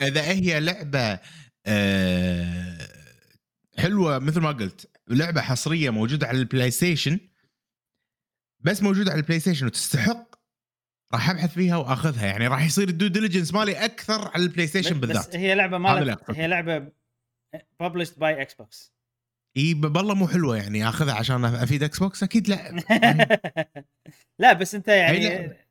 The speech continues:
Speaker 2: أنا قاعد أحاول أخليك تشتري Ghostwire Tokyo، مش عارف إيش فيك. فيك. <laughs>
Speaker 1: Ghostwire Tokyo، آه،
Speaker 2: إيه هي،
Speaker 1: لما
Speaker 2: هي،
Speaker 1: يصير في
Speaker 2: هي
Speaker 1: وقت.
Speaker 2: وش اسمها هذيك؟ آه، شو اسمها الثانية اللي لعبتها أنت؟
Speaker 1: Deathloop؟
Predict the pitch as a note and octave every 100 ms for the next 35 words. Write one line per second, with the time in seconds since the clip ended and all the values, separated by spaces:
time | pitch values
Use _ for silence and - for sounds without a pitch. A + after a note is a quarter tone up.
0 | _ _ - _ _ _ _ - E3+ F3+
1 | F#3+ F3+ A3+ A3 G3 F#3 F3 - F3+ G3+
2 | G3+ - _ - - G#3 F3 E3+ - F3+
3 | D3+ D#3+ - A#2+ G#2+ - F#2+ - G#3+ -
4 | - _ _ _ _ _ _ _ D4+ A3
5 | - A#3+ A#3 C4 C#4+ - D#4+ - - -
6 | G3+ - G#3+ A3+ F#3+ G3+ A3+ A#3 F#3 E3+
7 | D3 C3 A#2+ A#2 A2 G#2 G2+ G2 F#2 F2+
8 | - G2+ - - - - - - - G#3
9 | B3 B3+ B3 A#3+ B3 F3 E3+ A3 A#3+ B3+
10 | A3 G3 F3+ G3 D3+ D3 E3+ F#3 G3 -
11 | C3+ A#2+ A#2 A2+ A2 A2 A#2 - _ _
12 | - A3 A3+ D3 C#3+ A#2+ A2+ B2+ _ _
13 | C3 C3+ C#3+ D3 - A#2+ A#2+ D3+